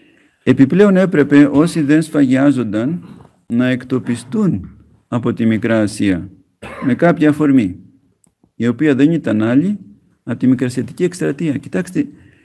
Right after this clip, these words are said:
τι παιχνίδια παίζονται, ε. Οι νικητές του πρώτου Π Π, προγραμματισμένου πολέμου, έτσι, παγκόσμιου πολέμου,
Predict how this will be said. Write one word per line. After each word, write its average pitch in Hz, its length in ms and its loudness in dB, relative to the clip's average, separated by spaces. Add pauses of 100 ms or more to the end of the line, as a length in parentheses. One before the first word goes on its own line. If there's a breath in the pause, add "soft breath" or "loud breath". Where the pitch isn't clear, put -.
(200 loud breath)
τι 190 140 -4
παιχνίδια 175 440 0
παίζονται, 135 460 -2
ε. 180 180 -6 (2000 soft breath)
Οι 123 100 6
νικητές 139 500 4
του 156 140 -4
πρώτου 143 600 0
Π 135 140 0
Π, - 120 -6 (800)
προγραμματισμένου 117 720 0
πολέμου, 107 400 -2
έτσι, 135 200 -6
παγκόσμιου 107 460 0
πολέμου, 104 480 -2